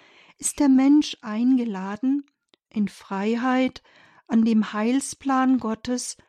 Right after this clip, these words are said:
mitzuwirken und die Welt mitverantwortlich umzugestalten und zu vervollkommnen. Der Mensch ist eingeladen, mitzuwirken.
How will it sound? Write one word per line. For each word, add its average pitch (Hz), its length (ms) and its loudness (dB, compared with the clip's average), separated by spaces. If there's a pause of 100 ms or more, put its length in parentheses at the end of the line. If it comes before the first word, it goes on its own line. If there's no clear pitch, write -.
(260)
mitzuwirken 202 1400 -2 (640)
und 294 280 0
die 202 180 -6
Welt 208 460 -2 (320)
mitverantwortlich 233 1600 -4
umzugestalten 220 1300 0 (380)
und 226 240 0
zu - 180 -10
vervollkommnen. 202 1300 -2 (920)
Der 254 100 2
Mensch 302 360 2
ist - 300 -16
eingeladen, 262 880 -2
mitzuwirken. 202 1120 -4